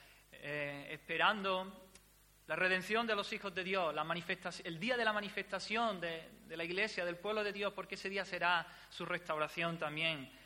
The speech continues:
Ese día será liberada de la vanidad, de la esclavitud a la corrupción a la que la, la, la creación fue sujeta a causa de la caída. También vimos cómo el creyente, el Hijo de Dios, gime también, anhelando que llegue ese día en el que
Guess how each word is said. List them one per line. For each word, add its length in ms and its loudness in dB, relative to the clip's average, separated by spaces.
Ese 200 -2
día 140 2
será 240 2
liberada 460 4
de 80 0
la 80 0
vanidad, 500 4
de 60 0
la 80 -2
esclavitud 480 -6
a 60 4
la 120 0
corrupción 480 -8
a 20 -2
la 140 -2
que 340 -8
la, 280 -6
la, 420 -4
la 140 -6
creación 520 2
fue 140 -4
sujeta 460 0
a 80 -2
causa 440 0
de 140 -4
la 120 6
caída. 480 0
También 400 0
vimos 280 -4
cómo 260 -2
el 160 -4
creyente, 880 -4
el 120 -8
Hijo 260 0
de 120 0
Dios, 240 0
gime 340 -2
también, 680 -2
anhelando 600 -2
que 120 -8
llegue 220 -4
ese 200 -6
día 320 -6
en 80 -14
el 160 -14
que 300 -8